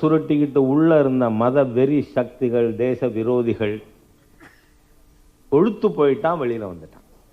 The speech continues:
அதுதான் அது காட்டுது ஓப்பனா. இது பாவம், இந்த பப்பு தலையாட்டின்னு இருக்கு. இது எதை காட்டுகிறது? இந்த நபர் இது முதல் தரம் இல்ல.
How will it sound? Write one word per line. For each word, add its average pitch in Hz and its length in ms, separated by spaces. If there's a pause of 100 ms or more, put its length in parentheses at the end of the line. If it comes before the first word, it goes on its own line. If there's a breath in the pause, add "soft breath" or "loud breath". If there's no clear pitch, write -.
(1600)
அதுதான் 202 480
அது 185 60
காட்டுது 165 500
ஓப்பனா. 254 480 (1700)
இது 170 160
பாவம், 165 600
இந்த 127 240
பப்பு 127 120
தலையாட்டின்னு 117 580
இருக்கு. - 160 (2500)
இது 214 220
எதை 240 280
காட்டுகிறது? 190 580
இந்த 160 160
நபர் 208 380
இது 180 120
முதல் 202 340
தரம் 185 240
இல்ல. 113 240